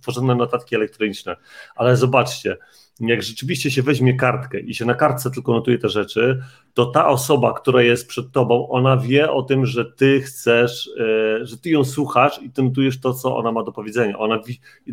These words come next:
a do tego jeszcze ona widzi, co ty piszesz, nie? Co też jest też istotne, żeby, mm, te zaufanie było budowane i tak dalej, nie? Zresztą to, co, e, Rafał, powiedziałeś, e, o tym, że to jest, że słuchanie to jest proces, który,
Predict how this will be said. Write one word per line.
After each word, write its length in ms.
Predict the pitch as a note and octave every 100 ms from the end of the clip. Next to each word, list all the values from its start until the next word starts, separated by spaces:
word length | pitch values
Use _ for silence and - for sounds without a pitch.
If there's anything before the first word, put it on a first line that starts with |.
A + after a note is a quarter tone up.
| A2+ _ D3+
a 80 | C3+
do 120 | C3
tego 280 | C3 E3 G#2
jeszcze 320 | G2 - B2
ona 240 | A#2 A2 G2+
widzi, 260 | A2 A#2+ C3
co 260 | A2+ -
ty 80 | G#2
piszesz, 460 | - D#3+ C3 - -
nie? 120 | G2+
Co 120 | G2
też 160 | A2+ B2
jest 120 | A2+
też 180 | A2+ -
istotne, 480 | B2+ A#2 - A#2 A2+
żeby, 400 | G#2+ G#2 G#2+ G#2+ - - - - A#2+
mm, 420 | A2+ A2 G#2+ G2+
te 120 | A2+
zaufanie 500 | A2+ A#2 - A#2+ A#2
było 140 | A#2
budowane 480 | A2+ A#2+ G#2 A2+ A2+
i 60 | G#2+
tak 160 | G2+
dalej, 300 | G2 G#2+ F2 E2+ F2
nie? 340 | G2 A#2+ C3 C3 - -
Zresztą 520 | G#2+ C#3 C3 B2 A2 - _
to, 60 | D#3
co, 380 | D3+ D3 C3 B2+
e, 20 |
Rafał, 260 | C3+ C3 B2+
powiedziałeś, 760 | A#2+ A#2+ A2+ C3+ A#2+ G#2+ -
e, 280 | B2+ A2 A2
o 120 | A#2
tym, 340 | - A2+ A#2+ A2+
że 160 | A#2
to 120 | B2+
jest, 220 | B2 - C3
że 200 | A2 G#2+
słuchanie 380 | B2+ C#3 C#3
to 80 | C3
jest 220 | C3 -
proces, 360 | - F3 D3+ C#3
który, 320 | - B2 B2+